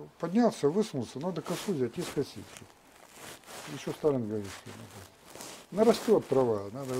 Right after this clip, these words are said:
косить посильнее всё, да? Поэтому это те вот косы, которые, ну, не любят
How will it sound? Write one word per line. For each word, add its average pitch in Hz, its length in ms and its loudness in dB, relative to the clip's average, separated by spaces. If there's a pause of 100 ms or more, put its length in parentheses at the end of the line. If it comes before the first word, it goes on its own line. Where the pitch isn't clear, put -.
(140)
косить 143 360 2
посильнее 104 560 -8
всё, - 160 -16 (100)
да? 143 80 -14 (960)
Поэтому 233 340 10
это 220 140 8
те 220 140 6
вот 196 140 8
косы, 202 400 4
которые, 147 480 6
ну, 170 160 4
не 208 120 10
любят 156 380 4